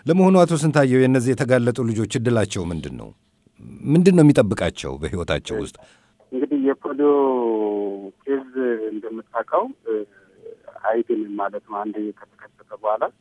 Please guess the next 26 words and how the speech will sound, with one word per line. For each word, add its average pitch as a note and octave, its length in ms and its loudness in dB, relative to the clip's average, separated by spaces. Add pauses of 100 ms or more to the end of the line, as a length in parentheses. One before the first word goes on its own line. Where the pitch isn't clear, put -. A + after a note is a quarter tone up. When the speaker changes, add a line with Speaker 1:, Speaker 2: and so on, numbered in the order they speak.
(540)
Speaker 2:
ግን C#3 120 2 (360)
ብዙ A#2+ 160 -10 (100)
ጉዳት A#2 340 -2
እንዳያደርስ፣ A2 460 -2 (280)
እ፣ G#2 60 -12 (260)
ድጋፍ A2 360 -6
ይደረግላቸዋል G2+ 840 -10
ማለት G2+ 280 -10
ነው። - 140 -20 (680)
እ፣ G2+ 180 -6
በጤና G#2+ 420 -6
ባለሙያዎች፣ A2 640 -2
እዛው - 260 -6
አካባቢ G2+ 380 -8
የሚሰሩ G#2 340 -10 (100)
ጤና G#2 260 -8
ባለሙያዎች፣ G#2+ 580 -4 (140)
እ፣ - 180 -14
ሕክምና - 520 -14
ይደረግላቸዋል። G#2 920 -8 (720)
እ፣ G2+ 100 -12 (460)
እና፣ G2 200 -8 (260)
እ፣ G#2 120 -8 (160)
ብዙ፣ G#2 240 -12 (460)
እ፣ G#2 120 -6 (800)
እንትን G#2 260 -12